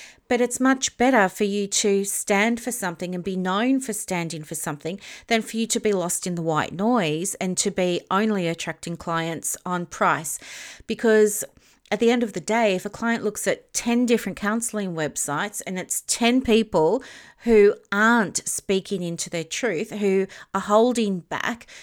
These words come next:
who are being very general for whatever reason, what happens for a client then is the client will then say, "Oh, they all kind of do the same things, don't they? Uh, they all say that it's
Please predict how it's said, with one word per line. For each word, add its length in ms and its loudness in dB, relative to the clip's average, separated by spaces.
who 680 8
are 80 0
being 280 2
very 280 2
general 680 0
for 200 -2
whatever 440 0
reason, 560 -4
what 260 0
happens 560 -2
for 200 0
a 60 0
client 600 -2
then 260 -6
is 140 -6
the 80 -4
client 320 -2
will 140 -2
then 180 -2
say, 380 -4
"Oh, 280 -2
they 160 0
all 120 4
kind 320 -2
of 120 -6
do 160 2
the 80 -2
same 320 -2
things, 380 0
don't 260 0
they? 460 -4
Uh, 220 -2
they 180 0
all 160 2
say 340 0
that 160 -2
it's 300 -4